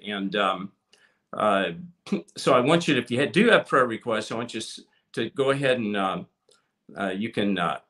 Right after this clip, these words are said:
<clears throat> you can, uh, email them to David at David Heavener, or admin at david heavener dot T V, or you can, uh,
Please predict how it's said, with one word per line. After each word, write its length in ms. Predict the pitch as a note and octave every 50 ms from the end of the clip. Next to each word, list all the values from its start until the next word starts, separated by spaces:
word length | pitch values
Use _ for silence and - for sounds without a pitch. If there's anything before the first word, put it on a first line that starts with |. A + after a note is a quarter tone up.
| _ _ -
<clears throat> 0 |
you 440 | B3 A3 F#3 E3+ A#2+ G#2 G#2 A2+
can, 280 | - B2+ G#2 F#2+ E2+ - - - - - -
uh, 140 | - G#2 F#2+ - -
email 340 | C#3+ D#3+ D#3 D3 C#3 C3+
them 140 | C#3 C#3+ C#3
to 120 | C#3 C#3+ B2
David 520 | F#2+ B2+ B2 B2+ C3 B2+ C3 B2 A2 - - _ _ _ _ _ _ _
at 320 | - G#2+ G#2+ - - G2 -
David 300 | B2 B2 A#2+ A2 A2+ G#2
Heavener, 500 | A#2 A#2 G#2+ G#2+ G#2+ G2+ G2 F#2+ F#2+ - - _ _ - -
or 140 | B2 B2+
admin 520 | - C3+ D3 D#3+ D#3+ C#3 C3+ A#2+ A2 G#2+ A2+
at 80 | -
david 280 | - B2+ A2+ G#2 G#2 G#2
heavener 280 | A2 A2+ G2+ G#2 G2 F#2+
dot 220 | G#2 G2+ G2+ G2+
T 160 | - - G#2+
V, 320 | F2+ G#2 A2 A#2 A#2+ A#2 _ _ _ _ _ _
or 220 | - A#2 C3+ C#3 C3+
you 200 | C3 C3 C3+ B2+
can, 360 | - C#3+ C3+ C3 B2+ B2 B2
uh, 420 | B2 B2 A#2+ A#2+ A#2 A2+ A2+ A2+